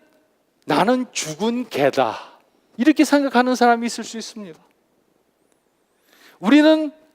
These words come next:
물론 무비보셋과 별로 다른 것이 없었던 사람들이었습니다. 하지만 왕 되신 예수님께서 우리가 있는 곳으로 직접 오셨습니다.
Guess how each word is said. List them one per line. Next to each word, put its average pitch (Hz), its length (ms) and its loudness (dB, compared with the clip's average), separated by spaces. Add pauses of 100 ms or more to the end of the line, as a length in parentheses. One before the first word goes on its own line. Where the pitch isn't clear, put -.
(100)
물론 214 680 0
무비보셋과 185 920 2
별로 190 340 2
다른 151 380 -2
것이 151 320 2
없었던 147 440 -4
사람들이었습니다. 101 960 -12 (1080)
하지만 294 520 2
왕 269 500 4
되신 320 440 4
예수님께서 233 920 2
우리가 220 340 2
있는 202 280 0
곳으로 185 440 0
직접 311 480 0
오셨습니다. 202 680 -6